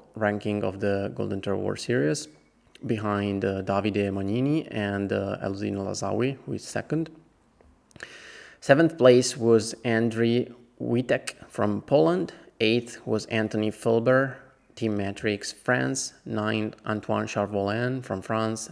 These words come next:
And tenth, Adrien Michaud, also from France. The next stage of the Golden Trail World Series is gonna be Strandrafjord Trail Race in Norway on August the sixth.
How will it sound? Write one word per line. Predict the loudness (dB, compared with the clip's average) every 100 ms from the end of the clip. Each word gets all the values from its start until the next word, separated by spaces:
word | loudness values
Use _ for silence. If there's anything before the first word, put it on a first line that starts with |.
| -10
And | -8 -6
tenth, | -6 -6 -8 -12 -16 -10
Adrien | -6 -4 -4 -6 -8
Michaud, | -8 -6 -4 -4 -6 -14 _
also | -10 -10 -8 -10
from | -8 -12 -12 -6
France. | -6 -6 -10 -14 -20 -20 -20 -20 -20 -20 -20 -20 -20 -20 _ -20 0
The | 4 6
next | 6 2 2 -2 -4
stage | -8 4 6 6 2 -2
of | 0 2
the |
Golden | 4 4 2
Trail | 2 0
World | 4 4 4
Series | 2 2 2 0
is | -2
gonna | 0 0
be | 0 -2 -2 -4
Strandrafjord | -8 -4 2 2 4 2 2 4 6 4 2
Trail | -2 -2 2
Race | 2 2 -4 -6 -4
in | 0 0 -2 -6 -4
Norway | -2 0 0 0 -2 -8 -16 -18 -12
on | -6 -4 -2 -4 -6 -12 _ _ _ _ -6
August | -4 -4 -6 -10 -18 -20 _
the | -6 -4 -4
sixth. | -8 -8 -8 -10 -16 -16